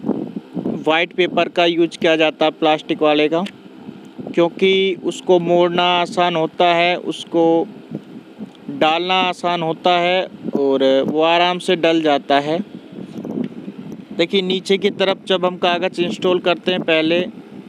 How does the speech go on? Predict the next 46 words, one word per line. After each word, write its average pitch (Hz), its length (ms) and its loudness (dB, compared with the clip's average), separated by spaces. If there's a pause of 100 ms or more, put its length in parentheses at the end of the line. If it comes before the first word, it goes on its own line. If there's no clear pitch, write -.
(140)
स्लॉट 170 340 0
में, 180 320 -4
तो 175 140 4
वो 175 220 4
आ-, 165 240 2
आसानी 170 560 -4
से 190 180 0
डल 165 260 0
जाते 151 340 0
हैं, 160 140 0
लेकिन 165 320 0
ऊपर 175 300 -2
जब 175 180 -2
हम 175 140 -4
कागज़ 170 400 -2
लगाते 156 400 0
हैं 165 220 -4
ये 156 160 0
ऊपर, 156 420 -2 (1040)
तो 170 160 2
थोड़े 165 280 0
कठिन 170 360 -4
डलते 156 360 -2
हैं। 170 220 -6 (340)
इसलिए 180 260 -2
प्लास्टिक 175 460 0
व-, 175 120 0 (180)
वाला 165 340 2
अगर 180 180 0
आप 175 220 0
ऊपर 170 280 0
की 175 80 -2
तरफ 170 260 -2
यूज़ 170 240 0
करते 165 300 0
हैं 156 100 0
तो 185 100 0
बहुत 160 320 2
ही 170 80 4
आसानी 156 500 0
से 165 120 -4
वो 165 100 2
डल 151 240 0
जाते 131 280 0
हैं। 147 40 4
इसलिए, 165 440 -2